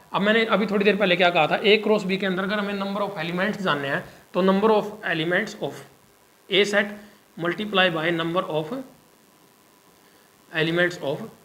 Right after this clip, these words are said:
B set। तो प्यारे बच्चों, A set के अंदर कितने element हैं? तीन। और B set के अंदर कितने element होंगे? तीन। एक, दो, तीन। समझ में आ गया? तो यहाँ से कितने हो जाएंगे प्यारे बच्चों? total No, no elements जो अपने पास available हो जाएंगे।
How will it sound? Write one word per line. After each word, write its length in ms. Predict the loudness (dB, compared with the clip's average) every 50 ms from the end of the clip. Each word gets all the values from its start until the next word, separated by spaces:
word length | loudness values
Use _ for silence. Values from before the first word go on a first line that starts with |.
| -20 _ -8 -4 -2
B 120 | -2 -2
set। 180 | -2 -6 -8 -10 -12 -18 -20 -20 -20 _ _
तो 60 | -6 2
प्यारे 180 | 4 4 4
बच्चों, 180 | 4 0 -2 -2
A 180 | 0 0 2
set 180 | 2 2 0 2
के 80 | 0 -2
अंदर 140 | -2 -2
कितने 260 | -4 -6 -4 -2 -2 0
element 320 | 0 0 0 -2 -2 -6
हैं? 160 | -8 -10 -6
तीन। 360 | -4 -2 -2 -2 -4 -6 -12 -16 -20 -20 -20 _ -8
और 80 | -6
B 180 | -2 0 0 2
set 220 | 2 0 0 0
के 60 | -2
अंदर 160 | -4 -4 -4 -4
कितने 240 | -6 -6 -2 -2
element 300 | -2 -2 -2 -4 -4 -4
होंगे? 180 | -6 -6 -6 -6
तीन। 500 | -6 -8 -14 -20 -12 -10 -10 -8 -8 -12 -16 -20 -20 -20 _ _ _ _ _
एक, 240 | -2 -2 0 0 -2
दो, 160 | -2 -2 -2
तीन। 340 | -2 -4 -10 -12 -12 -12 -12 -18 -20 -20 _ _ _ _ _ -6
समझ 180 | -4 -2 0
में 120 | 2 4 4
आ 60 | 4
गया? 160 | 4 2 -4 -8 -14 -18 -20 _ _ _ _ _ _ _ _ -6
तो 120 | -4 -2
यहाँ 180 | -2 -2 -4 -4
से 100 | -6 -10
कितने 280 | -10 -8 -6 -4 -2
हो 80 | -2 -2
जाएंगे 220 | -4 -6 -8 -8
प्यारे 180 | -10 -10 -12 -12
बच्चों? 160 | -12 -14 -14
total 320 | -12 -12 -10 -8 -8 -10 -10 -16 -20 -20 -20 -20 _ -10
No, 220 | -2 0 0 0 0 -2 -6
no 260 | -4 -2 0 2 2
elements 380 | 2 0 0 -2 -4 -8 -8 -8
जो 80 | -8
अपने 220 | -8 -6 -6 -10 -8
पास 340 | -4 -4 -4 -4 -6 -14 -16 -16 -20 -20 -18 _
available 420 | -2 -2 2 4 4 2 2 -4 -8
हो 180 | -8 -8 -8
जाएंगे। 300 | -10 -10 -12 -12 -16 -18